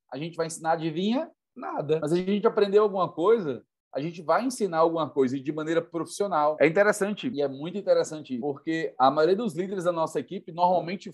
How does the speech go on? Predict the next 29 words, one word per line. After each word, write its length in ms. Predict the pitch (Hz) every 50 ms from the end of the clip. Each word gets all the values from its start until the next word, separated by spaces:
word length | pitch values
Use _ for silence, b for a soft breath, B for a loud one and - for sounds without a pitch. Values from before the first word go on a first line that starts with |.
| - _ -
falam 560 | 160 165 190 226 233 247 254 269 277 285 240
coisas 400 | - 185 180 190 190 208 202 -
que 100 | - 208
eu 140 | 202 190 190
falei 260 | - 180 175 180 175
pra 160 | 175 180 160
elas 220 | 156 160 165 151
no 80 | 147 165
início, 460 | 151 143 139 143 151 160 - - 208 -
e 60 | 175
eu 100 | 196 202
falo 340 | 202 - 196 185 220 240 233
coisas 440 | - 180 190 202 202 202 190 -
que 160 | - - 196 175
o 40 |
Mário 360 | 160 156 151 156 175 214 233 214
falou 240 | 220 214 202 202
pra 120 | 202 190 165
mim, 200 | 156 156 165 165
que 100 | - 185
o 60 | 160
Fabiano 520 | - 170 170 165 165 151 147 170 226 247
falou 280 | 226 - 214 190 190 190
pra 160 | 185 175 151
mim, 80 | 147 156
e 120 | 160 180
isso 240 | 220 226 - 277 233
vai 160 | 196 226 220
duplicando, 640 | 208 220 - 269 269 - 247 220 175 151 131 123 -